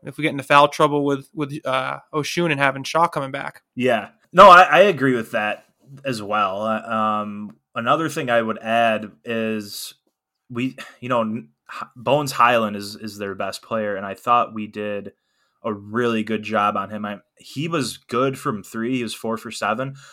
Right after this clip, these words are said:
Speaker 2: Other than that, he was only one of seven from the field. We forced him into five turnovers, only two assists. So he was their leading scorer, but I thought we did a good job with him.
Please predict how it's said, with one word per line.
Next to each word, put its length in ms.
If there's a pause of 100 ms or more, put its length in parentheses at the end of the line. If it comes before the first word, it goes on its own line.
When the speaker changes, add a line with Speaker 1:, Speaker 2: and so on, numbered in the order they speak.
(240)
Speaker 2:
Other 220
than 200
that, 360
he 120
was 380
only 400
one 300
of 100
seven 420
from 200
the 80
field. 600
We 120
forced 360
him 100
into 200
five 360
turnovers, 680
only 280
two 200
assists. 380
So 180 (260)
he 140
was 260
their 140
leading 240
scorer, 260
but 180
I 160
thought 280
we 80
did 160
a 60
good 180
job 340
with 160
him. 240